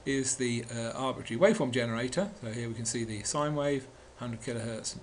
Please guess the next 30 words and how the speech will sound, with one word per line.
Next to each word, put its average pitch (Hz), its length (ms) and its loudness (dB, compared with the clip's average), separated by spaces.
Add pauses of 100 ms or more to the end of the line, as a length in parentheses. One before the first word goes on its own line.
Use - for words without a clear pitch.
(140)
the 104 80 -14
nine 101 220 -10
hundred 98 180 -10
millivolts 135 400 -4
again 110 240 -8
with 104 200 -12
zero 107 400 -8
offset. 123 500 -6 (920)
The 123 60 -6
third 214 320 6
grouping 165 540 6 (260)
is 131 280 4
the 123 260 2 (200)
ch-, - 160 -10 (120)
channel 131 420 0
A 123 220 2 (100)
input. 127 340 -2
So 120 120 -4
we 117 60 0
can 117 60 -2
see 127 120 0
it's 117 180 -2
in 120 240 -2
blue, 156 440 6 (320)
and 113 120 -6
this 113 140 -4
is 113 100 -6
highlighted 117 540 -2
in 113 160 -4
blue. 113 320 -4